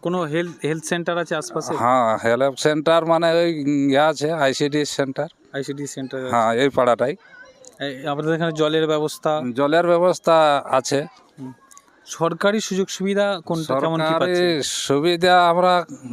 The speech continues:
Speaker 2: সবটাই পাচ্ছি, তবে ওই রাস্তাটা সুবিধা পাচ্ছি না আমরা।
Speaker 1: আচ্ছা।
Speaker 2: এইটুকুটাই আমাদের সমস্যা আছে।
Speaker 1: আচ্ছা, আপনার বয়স কত?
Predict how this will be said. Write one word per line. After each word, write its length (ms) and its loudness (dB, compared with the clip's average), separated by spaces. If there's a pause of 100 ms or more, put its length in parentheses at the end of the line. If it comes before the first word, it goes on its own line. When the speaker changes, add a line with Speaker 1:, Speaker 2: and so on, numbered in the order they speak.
(120)
Speaker 2:
সবটাই 520 2
পাচ্ছি, 380 2
তবে 260 2
ওই 200 4
রাস্তাটা 600 2
সুবিধা 500 0
পাচ্ছি 360 -2
না 200 -4
আমরা। 240 -10 (340)
Speaker 1:
আচ্ছা। 240 -14 (420)
Speaker 2:
এইটুকুটাই 480 2
আমাদের 360 2
সমস্যা 560 -2
আছে। 240 -12 (480)
Speaker 1:
আচ্ছা, 300 -2
আপনার 440 -2
বয়স 240 0
কত? 180 -6